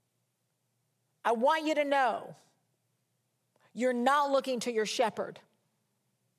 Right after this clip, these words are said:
He will not let you lack. In fact, and we'll, we'll talk a little bit about this, sheep have something called a butting order, B U T T I N G. It's like a pecking order with chickens, but it's a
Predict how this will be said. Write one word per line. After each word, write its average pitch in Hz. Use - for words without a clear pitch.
He 262
will 269
not 254
let 240
you 220
lack. 208
In 202
fact, 233
and 202
we'll, 214
we'll 202
talk 208
a 202
little 202
bit 185
about 175
this, -
sheep 311
have 262
something 247
called 226
a 220
butting 220
order, 196
B 233
U 220
T 269
T 226
I 190
N 180
G. 160
It's -
like 220
a 180
pecking 208
order 170
with 160
chickens, -
but 196
it's 202
a 185